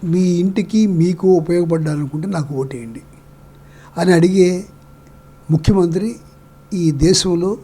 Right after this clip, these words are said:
ఒక జగన్ గారే. జగన్ గారి పరిపాలన ఎడల చిత్తశుద్ధితో ఉన్నారు. పేదల ఎడల ఆయన చేసే పని అమోఘమని,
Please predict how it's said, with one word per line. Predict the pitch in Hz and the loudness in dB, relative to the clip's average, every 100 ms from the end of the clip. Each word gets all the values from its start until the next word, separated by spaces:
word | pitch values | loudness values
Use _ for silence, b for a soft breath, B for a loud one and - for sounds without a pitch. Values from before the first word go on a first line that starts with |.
| - - - - | -20 -20 -20 -12
ఒక | 160 170 | -8 -6
జగన్ | 147 156 160 | -4 -4 -6
గారే. | 220 - - - - b b b 147 | -8 -12 -18 -20 -20 b b b -2
జగన్ | 165 185 208 | 0 2 2
గారి | 208 208 | 0 -2
పరిపాలన | 156 165 165 190 170 151 | -2 -4 0 0 0 -2
ఎడల | 143 151 185 196 - - | -4 -6 -6 -8 -10 -8
చిత్తశుద్ధితో | 160 - 196 151 143 - 202 | -8 -4 -2 -2 -6 -6 -6
ఉన్నారు. | 147 156 151 147 214 - B B B - | -4 -4 -4 -6 -10 -14 B B B -2
పేదల | 160 190 208 | 0 2 2
ఎడల | 185 165 160 185 - - b b b - | 4 4 2 -2 -6 -14 b b b 0
ఆయన | 170 175 - | 2 2 0
చేసే | 180 175 190 | -2 0 -2
పని | - 175 | -2 -2
అమోఘమని, | 156 160 175 160 147 165 | 2 4 6 4 0 -2